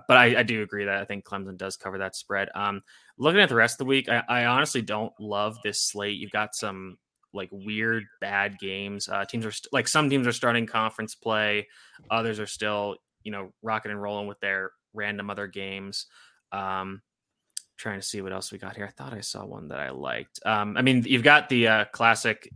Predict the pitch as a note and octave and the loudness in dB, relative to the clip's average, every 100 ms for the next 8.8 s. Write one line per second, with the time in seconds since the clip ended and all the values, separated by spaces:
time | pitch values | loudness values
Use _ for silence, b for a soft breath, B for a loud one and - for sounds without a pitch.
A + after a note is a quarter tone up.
0 | - A#2 A2+ A#2+ A#2 A#2 A2 A2 G#2+ - | -10 -2 0 2 2 2 0 0 -4 -4
1 | A2+ A2 A#2 G#2+ G#2+ G2+ G2+ G#2+ G#2+ G#2 | -8 -6 -2 0 0 -2 -4 -6 -6 -4
2 | A2 A2 G2+ G#2 G#2 G2+ - - G#2 F#2+ | -4 -4 -4 -8 -8 -10 -12 -4 -2 -2
3 | G2+ - - G#2 - G2 F#2+ F#2+ G#2 b | -4 -8 -10 -10 -8 -8 -8 -10 -14 b
4 | b b _ - G2 F2+ F#2 - _ A2 | b b _ -8 -6 -6 -8 -14 _ -12
5 | G2+ - - G#2 G2+ F#2+ F#2+ F#2+ F#2 F#2 | -10 -8 -8 -8 -6 -6 -6 -6 -2 -2
6 | F#2+ - G2 F#2 F#2 F#2+ - b b b | -2 -4 -8 -4 -2 -2 -4 b b b
7 | - C#3 D3+ D#3+ D#3 D#3 C#3+ - - - | 2 4 6 4 2 -2 -4 -2 -2 -2
8 | - - - G#2+ G2 G2 G2 | -2 -6 -8 -8 -6 -6 -8